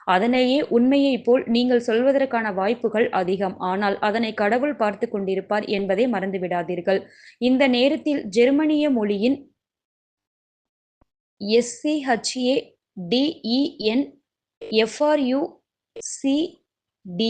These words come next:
இ என்னும் வார்த்தையை உங்களுக்கு அறிமுகம் செய்கிறேன். அதன் அர்த்தத்தை தெரிந்து கொண்டு இனி யாருக்கும் அதனை செய்யாமல் பார்த்து கொள்ளுங்கள். "மகிழ்வித்து மகிழ்" என்பதே உண்மையான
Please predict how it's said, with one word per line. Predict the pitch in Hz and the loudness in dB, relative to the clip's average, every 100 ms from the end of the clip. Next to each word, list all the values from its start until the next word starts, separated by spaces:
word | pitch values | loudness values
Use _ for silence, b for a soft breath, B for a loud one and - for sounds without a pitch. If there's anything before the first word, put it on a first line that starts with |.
| 226 | -2
இ | 214 214 - | -2 -4 -2
என்னும் | 214 220 208 | -2 0 0
வார்த்தையை | 202 214 262 269 247 240 | 0 0 0 0 0 0
உங்களுக்கு | 233 254 233 233 269 | 0 2 2 0 0
அறிமுகம் | 214 214 247 233 214 | 2 2 0 0 -2
செய்கிறேன். | 247 196 180 202 185 190 | -2 -2 -2 -2 -2 -4
அதன் | - 202 220 | -4 -2 -2
அர்த்தத்தை | 233 208 233 302 - 262 269 | -2 -2 -2 -4 0 0 0
தெரிந்து | - 226 254 277 | 0 0 0 -2
கொண்டு | - 226 226 - | -2 0 0 0
இனி | 226 247 | 0 0
யாருக்கும் | 233 190 214 269 285 269 | 0 0 0 0 -2 -2
அதனை | 220 214 220 | -2 -4 -4
செய்யாமல் | 196 196 196 233 208 254 | -4 -2 0 0 0 -2
பார்த்து | 202 180 196 - | -2 -4 -6 -4
கொள்ளுங்கள். | 185 180 180 185 190 B B B 226 | -2 -2 0 -2 -2 B B B 2
"மகிழ்வித்து | 240 262 339 302 226 302 | 2 4 2 0 -2 -2
மகிழ்" | 240 208 240 | 0 0 -2
என்பதே | - 202 220 233 233 - | -2 -4 -2 0 0 0
உண்மையான | 214 226 269 294 269 262 294 - | -2 0 0 0 0 0 -2 -6